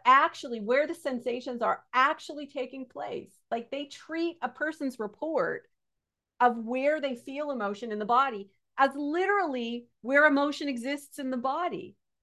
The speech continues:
That's hugely problematic. And also, I would say,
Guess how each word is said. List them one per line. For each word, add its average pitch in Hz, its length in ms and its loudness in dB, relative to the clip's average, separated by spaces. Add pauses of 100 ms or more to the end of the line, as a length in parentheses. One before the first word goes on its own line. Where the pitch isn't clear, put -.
(120)
That's 330 260 6
hugely 349 560 2
problematic. 247 800 -2 (760)
And 294 160 0
also, 349 520 4
I 190 140 2
would 190 180 -4
say, - 480 -6